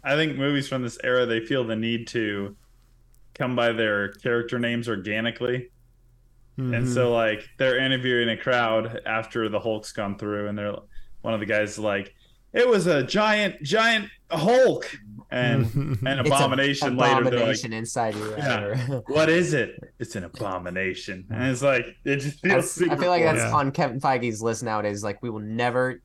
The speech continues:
Speaker 3: do that cliche. Like, we'll do it. I love it when they make a joke and they're like, for, you know, Frozone, they're like, "We should call him Mister Freeze" or whatever. I mean, they didn't do that, but they
Speaker 2: Yeah.
Speaker 3: do it where they do it. Like, everyone knows what he's gonna say, and then they say just something different, which I think it makes
Speaker 2: Mm-hmm.
Speaker 3: it a lot better.
Speaker 1: Yeah.
Speaker 3: What do you think, Abe?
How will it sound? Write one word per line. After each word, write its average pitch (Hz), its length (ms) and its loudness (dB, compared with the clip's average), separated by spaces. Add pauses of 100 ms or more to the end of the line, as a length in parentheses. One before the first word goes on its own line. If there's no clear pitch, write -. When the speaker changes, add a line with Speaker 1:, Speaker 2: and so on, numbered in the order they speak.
Speaker 3:
do 123 180 -4
that 113 180 -2
cliche. 113 520 -2
Like, 98 180 -4
we'll 117 100 -2
do 131 160 -2
it. 127 180 -2
I 151 80 0
love 156 220 2
it 143 80 -2
when 135 120 -6
they 127 80 -6
make 120 180 -6
a 113 40 -10
joke 117 280 -4
and 117 60 -10
they're 113 100 -6
like, 110 240 -8 (420)
for, 110 280 0
you 117 80 -12
know, 104 80 -6
Frozone, 127 400 0
they're 104 120 -6
like, 98 180 -6
"We 113 80 -10
should 117 120 -14
call 110 140 -2
him 98 100 -6
Mister 101 300 -6
Freeze" 110 500 -2
or 95 60 0
whatever. 92 220 -4
I 101 40 -6
mean, 104 120 -6
they 101 80 -2
didn't 90 180 -4
do 92 120 -4
that, 87 220 -2
but 110 140 -2
they 117 80 2
Speaker 2:
Yeah. 120 60 -2
Speaker 3:
do 127 220 0
it 107 100 -2
where 117 160 -2
they 110 80 -2
do 113 220 -4
it. 110 120 -2
Like, 110 180 -6 (140)
everyone 147 260 -2
knows 151 200 -2
what 151 100 -4
he's 143 80 -6
gonna 147 160 -6
say, 151 200 -6
and 117 60 -8
then 110 120 -12
they 104 100 -8
say 110 160 -6
just 104 140 -10
something 98 200 -8
different, 95 320 -8
which 98 220 -10
I 98 100 0
think 90 200 -10
it - 180 -14
makes 127 180 -6
Speaker 2:
Mm-hmm. 117 320 -4
Speaker 3:
it 113 60 -8 (300)
a - 20 -8
lot - 160 -8
better. 90 380 -8 (100)
Speaker 1:
Yeah. 107 300 -4 (180)
Speaker 3:
What 104 120 -6
do 107 60 -6
you 110 60 -4
think, 95 220 -6
Abe? 92 200 -2